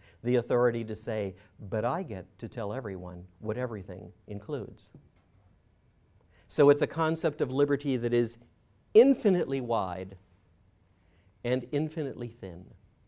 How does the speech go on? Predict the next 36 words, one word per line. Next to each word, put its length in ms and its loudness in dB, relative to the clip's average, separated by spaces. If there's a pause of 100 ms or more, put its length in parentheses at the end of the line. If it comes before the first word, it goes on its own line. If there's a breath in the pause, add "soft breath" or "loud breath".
(2500 soft breath)
I 80 10
suggest 460 4
to 60 0
you 120 4
that 100 4
what's 160 0
best 300 -2
in 40 -2
the 100 2
American 340 2
experiment 480 -2
in 80 -4
self-government 600 0
can 140 -2
be 100 -4
preserved 520 -2 (260 soft breath)
only 300 8
if 120 2
we 120 0
return 400 0
to 80 -6
the 100 -2
thick 300 -4
tradition 400 -4
of 80 -8
natural 360 -6
law, 260 -6 (580 soft breath)
which 360 0
the 120 -2
theories 440 -4
of 120 -4
the 80 -8
founders 540 -8
had 340 -10
thinned. 400 -6 (420 soft breath)
Can 560 -4